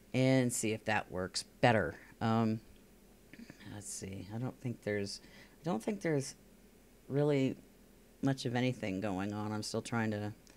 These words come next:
just get back to doing it, and I'm rambling on because, well, I'm cold, and, um, I'm cold. <laughs>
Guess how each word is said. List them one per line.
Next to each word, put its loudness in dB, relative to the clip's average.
just -6
get -2
back -2
to -8
doing -2
it, -2
and -6
I'm -4
rambling -2
on -4
because, -4
well, -2
I'm -6
cold, 4
and, 0
um, -4
I'm -4
cold. -2
<laughs> 4